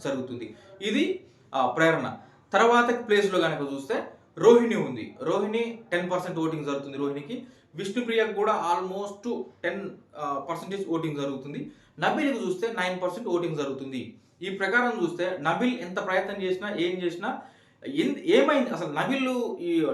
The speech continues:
ఆ, నిన్న ఓటు అప్పీల్ కూడా చేసుకున్నాడుగా ఇదంతా అంటే అవును అందరూ చేసుకుంటున్నారు అవకాశం వచ్చిన వాళ్ళు కూడా. ఇంకా ఇక్కడ ఆ టాస్క్లు ఆడుతున్నారు అంతా అవును. ఇక్కడ సిచ్యువేషన్ ఏంటంటే నువ్వు ఎంత సర్వ్ చేసుకుందామన్నా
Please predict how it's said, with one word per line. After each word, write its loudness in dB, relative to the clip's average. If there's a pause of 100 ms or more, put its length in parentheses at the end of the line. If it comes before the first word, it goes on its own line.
(140)
ఆ, -4
నిన్న -2
ఓటు 4
అప్పీల్ 2
కూడా 2
చేసుకున్నాడుగా -4
ఇదంతా -6
అంటే -6
అవును -4
అందరూ -2
చేసుకుంటున్నారు -4
అవకాశం -4
వచ్చిన -8
వాళ్ళు -8
కూడా. -6 (480)
ఇంకా 2 (200)
ఇక్కడ 2
ఆ 4
టాస్క్లు 2
ఆడుతున్నారు 2
అంతా -2
అవును. -4
ఇక్కడ -2
సిచ్యువేషన్ 2
ఏంటంటే -2
నువ్వు -2
ఎంత -2
సర్వ్ 6
చేసుకుందామన్నా 2